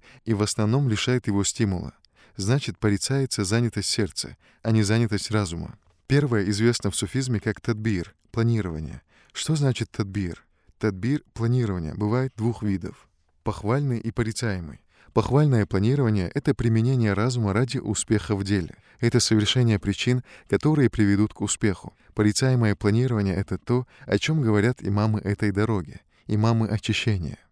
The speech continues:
Имам Ибн Атаиля Ас-Сакандари, автор «Мудрости», написал книгу «Озарение в отказе от планирования». Некоторые познавшие, имам Аль-Хаддад сказал: «Оставь планирование полностью и созерцай Творца своего,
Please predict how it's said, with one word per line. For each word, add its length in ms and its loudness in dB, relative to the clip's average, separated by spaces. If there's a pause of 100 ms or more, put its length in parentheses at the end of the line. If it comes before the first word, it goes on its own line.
(260)
Имам 360 0
Ибн 340 2
Атаиля 600 0
Ас-Сакандари, 800 -2 (220)
автор 420 -2
«Мудрости», 680 -4
написал 420 -2
книгу 380 0
«Озарение 640 0
в 80 -4
отказе 440 -2
от 120 -6
планирования». 600 -2 (500)
Некоторые 500 2
познавшие, 720 -2 (300)
имам 340 0
Аль-Хаддад 560 -2
сказал: 480 -6 (440)
«Оставь 420 -2
планирование 580 0
полностью 540 -2
и 80 -4
созерцай 500 -2
Творца 460 -4
своего, 480 -4